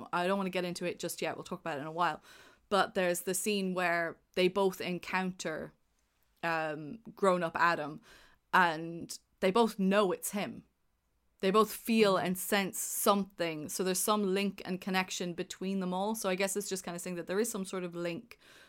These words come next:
Speaker 1: throughout time and space when, when you have that connection with someone. Um, and maybe Adam has that, that kind of physical memory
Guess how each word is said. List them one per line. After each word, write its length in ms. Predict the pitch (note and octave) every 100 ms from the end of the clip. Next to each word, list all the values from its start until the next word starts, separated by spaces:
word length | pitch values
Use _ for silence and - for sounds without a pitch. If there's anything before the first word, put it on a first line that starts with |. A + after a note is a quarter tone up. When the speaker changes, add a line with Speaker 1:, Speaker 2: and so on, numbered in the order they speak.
| _ _
Speaker 1:
throughout 480 | - G#3 G3 G3 -
time 360 | - F#3+ F#3 F3+
and 160 | E3
space 580 | - - G3+ D#3 D#3+ - -
when, 560 | F#3 F3 E3+ E3 - - _ _ -
when 180 | F#3 F3
you 100 | E3+
have 220 | F3+ F3+
that 180 | E3 -
connection 480 | - F3+ - F3+ D#3+
with 140 | D#3
someone. 480 | - D#3+ D#3 C#3 - - - _ _ _ _ -
Um, 640 | D#3+ D#3+ D3+ C#3+ - - _ _ - _ -
and 360 | F3+ E3+ E3+ E3+
maybe 240 | F3 E3+
Adam 320 | E3 E3 E3
has 320 | E3+ E3+ E3
that, 240 | - D#3+ - -
that 200 | F3 -
kind 240 | - F3
of 200 | E3 E3 - _ _ _ _ _ _ _ _ _ _ _ _ _ _ -
physical 440 | G#3 F#3+ F#3 F#3
memory 720 | E3 D#3+ D#3+ D#3 D3+ C#3+ -